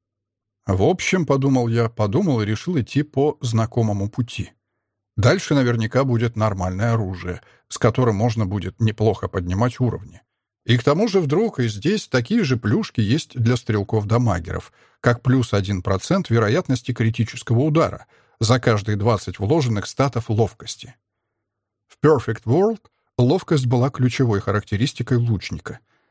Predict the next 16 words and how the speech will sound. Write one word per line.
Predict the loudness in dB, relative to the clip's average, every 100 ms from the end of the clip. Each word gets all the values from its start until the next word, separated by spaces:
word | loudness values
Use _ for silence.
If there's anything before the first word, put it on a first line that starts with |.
| _ _ _
Она | 2 4 0
отвечала | 0 -2 0 0
за | 0 -2
наносимый | -2 -2 -2 -2 -2 0
урон, | 0 0 -4 _ _ -2
за | 0 0
способность | 0 -2 0 0 0 0
уворачиваться, | 0 2 0 -2 -6 -4 -6
за | -2 -2
точность | 0 0 0 -10 -6
попадания — | -4 -2 0 2 2 2 0 -4 _ _ _ 0
за | 2 4
вероятность | 4 2 2 2 0 -6 -4
нанесения | -2 -2 0 0 0
двойного | 2 2 2 0 -2
урона, | 0 0 0 -2